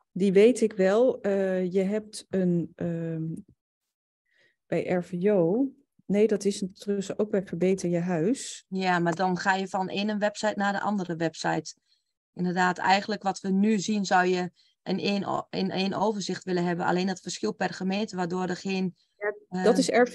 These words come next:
Speaker 1: O nu aan het maken. Dat is R V O weer aan het maken, eh, weet ik. Eh, dus dat kunnen we even bijzetten. En, eh, volgens mij heb je op Verbeter Je Huis heb je ook een energiesubsidiewijzer.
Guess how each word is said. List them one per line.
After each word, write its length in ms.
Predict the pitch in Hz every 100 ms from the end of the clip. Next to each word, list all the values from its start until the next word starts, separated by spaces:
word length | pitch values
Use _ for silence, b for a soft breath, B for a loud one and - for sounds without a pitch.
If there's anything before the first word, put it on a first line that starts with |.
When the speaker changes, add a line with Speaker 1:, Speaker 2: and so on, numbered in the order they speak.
| 233
Speaker 1:
O 120 | 269
nu 160 | 311 262
aan 140 | 214
het 120 | 208 208
maken. 720 | 185 180 156 - 123 143 _
Dat 220 | - 185 -
is 80 |
R 80 | 226
V 80 | 220 214
O 140 | 269
weer 180 | 262 202
aan 100 | -
het 140 | 165 170
maken, 580 | 165 240 277 311 508 - _ _ _ _ _ _ _ _ _ _
eh, 260 | - 202 196
weet 340 | 190 226 233
ik. 460 | 254 349 - - _ _ -
Eh, 380 | 196 202 196 190
dus 160 | 190
dat 140 | 196 -
kunnen 240 | 214 196
we 80 | 190
even 180 | - -
bijzetten. 600 | 180 240 247 254 269 285
En, 440 | - 226 226 - - _
eh, 160 | -
volgens 280 | 202 196 208
mij 120 | 226
heb 140 | 247 247
je 140 | -
op 140 | 208 -
Verbeter 500 | 214 196 202 202 180
Je 80 |
Huis 300 | 180 226 277
heb 140 | 226 233
je 140 | 226
ook 120 | 208
een 60 | 214
energiesubsidiewijzer. 1300 | 214 208 202 208 202 - - 208 147 147 147 151 151